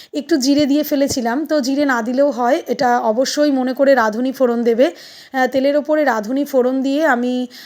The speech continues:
আহ, লাউগুলোকে দিয়ে দিয়েছি। আর, আহ, আর একটা জিনিস ভুল হয়েছে, তেলটা আর একটু কম দিলেও হতো। আহ, সত্যি কথা, এটা আর বলতে পারো, আমি ইচ্ছা করে দিই না গো, আমাদের কেউই খুব বেশি তেল খেতে চায় না, কিন্তু আমি না, যেন জানি না কেন এখনও সেই মাপ।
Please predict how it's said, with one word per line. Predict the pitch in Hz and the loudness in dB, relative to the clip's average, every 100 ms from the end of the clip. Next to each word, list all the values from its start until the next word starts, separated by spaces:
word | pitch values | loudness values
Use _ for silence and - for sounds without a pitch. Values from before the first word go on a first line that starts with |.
| - | -14
আহ, | 262 247 240 | -8 -6 -4
লাউগুলোকে | 247 247 240 262 269 277 | -2 0 0 0 -2 -2
দিয়ে | 240 262 254 | -2 -2 -4
দিয়েছি। | 247 240 233 262 311 - | -2 -4 -4 -4 -6 -4
আর, | 226 226 226 226 | -2 0 0 0
আহ, | 226 226 - | -2 -4 -4
আর | 233 | -4
একটা | 240 285 | 0 0
জিনিস | 269 285 247 226 | 2 0 -2 -4
ভুল | 269 | -2
হয়েছে, | 262 247 - 277 - - - _ | 0 0 2 -2 -2 -16 -20 _
তেলটা | 285 269 269 311 | -6 -4 0 2
আর | 254 | 2
একটু | 240 - | 0 -6
কম | - 247 240 240 | -2 0 0 0
দিলেও | 262 285 285 | 2 4 4
হতো। | 233 220 208 202 _ _ _ - | 2 -2 -4 -8 _ _ _ -12
আহ, | 247 240 | -8 -6
সত্যি | 269 240 285 262 | -4 -4 -2 0
কথা, | 247 254 277 | 0 2 2
এটা | 240 277 | 4 4
আর | 285 | 2
বলতে | 254 247 254 | 2 2 2
পারো, | 269 277 285 | 0 2 2
আমি | 247 254 277 285 | 2 0 0 -2
ইচ্ছা | 269 - 285 | -4 -2 0
করে | 311 311 | 0 0
দিই | 247 285 | 0 0
না | 262 | 0
গো, | 220 | 0
আমাদের | 214 226 240 262 | -2 0 0 0
কেউই | 269 277 | 0 -2
খুব | 277 285 | -2 -4
বেশি | 240 262 269 | -4 -4 -2
তেল | 262 | -4
খেতে | 247 269 277 | -2 -2 -2
চায় | - 240 226 | -2 -2 0
না, | 226 196 - - - - - | -2 -6 -10 -20 -20 -18 -6
কিন্তু | 294 302 | -4 0
আমি | 262 247 294 | -2 -2 -2
না, | 311 262 | -2 -2
যেন | 277 285 | -2 -2
জানি | 262 240 262 | -2 -2 -4
না | 277 | -4
কেন | 285 | -4
এখনও | 262 233 285 294 | -4 -4 -4 -4
সেই | 311 | -2
মাপ। | 269 247 208 | -2 -2 -4